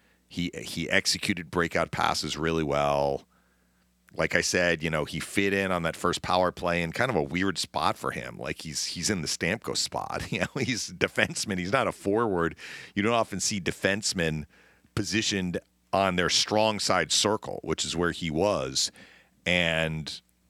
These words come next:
the first power play the Lightning had was only twenty-five seconds, and their last power play was quiet. That was one Hedman might have gotten dinged up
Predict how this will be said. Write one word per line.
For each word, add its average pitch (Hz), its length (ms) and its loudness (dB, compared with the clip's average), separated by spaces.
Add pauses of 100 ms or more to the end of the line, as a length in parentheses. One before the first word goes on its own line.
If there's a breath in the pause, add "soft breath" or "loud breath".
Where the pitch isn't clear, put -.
(220)
the 95 100 0
first 139 360 0
power 123 260 2
play 113 180 0
the 104 60 2
Lightning 98 280 2
had 92 120 4
was 85 160 0
only 82 160 0
twenty-five 80 500 -2
seconds, 87 460 -2
and 80 140 -6
their 80 120 0
last 87 340 2
power 85 300 2
play 76 600 0 (640 soft breath)
was 78 680 0
quiet. 87 580 2
That 117 180 2
was 131 160 -2
one 98 540 0 (640 soft breath)
Hedman 131 320 2
might 120 160 2
have 104 80 2
gotten 98 240 0
dinged 95 400 -2
up 95 300 2